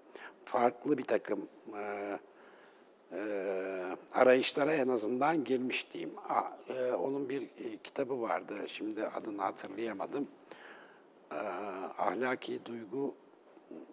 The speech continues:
e, neyse hatırlarsam söylerim. Yani aslında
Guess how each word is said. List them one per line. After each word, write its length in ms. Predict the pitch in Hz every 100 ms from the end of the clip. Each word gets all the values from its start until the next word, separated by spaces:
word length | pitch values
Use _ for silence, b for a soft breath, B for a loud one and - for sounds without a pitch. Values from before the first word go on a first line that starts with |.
| - -
e, 200 | 101 107 101 95 92 87 90 87 - - - - - - - B B B B B B B B - -
neyse 440 | 139 156 123 143 147
hatırlarsam 720 | 120 123 127 135 131 127 117
söylerim. 520 | - 143 113 151 151
Yani 320 | 170 147 156 - - 120
aslında 720 | - 151 - 143 143 170 160